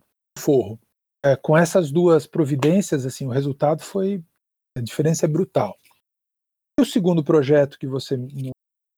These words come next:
perguntou é o projeto dos estúdios da Globosat. Curiosamente, também foram, é, dois estúdios que,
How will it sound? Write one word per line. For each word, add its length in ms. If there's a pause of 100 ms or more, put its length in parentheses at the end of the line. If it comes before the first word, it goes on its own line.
(380)
perguntou 460 (1000)
é 320
o 120
projeto 500
dos 160
estúdios 420
da 60 (100)
Globosat. 800 (100)
Curiosamente, 840
também 420
foram, 640 (180)
é, 60
dois 260
estúdios 540
que, 280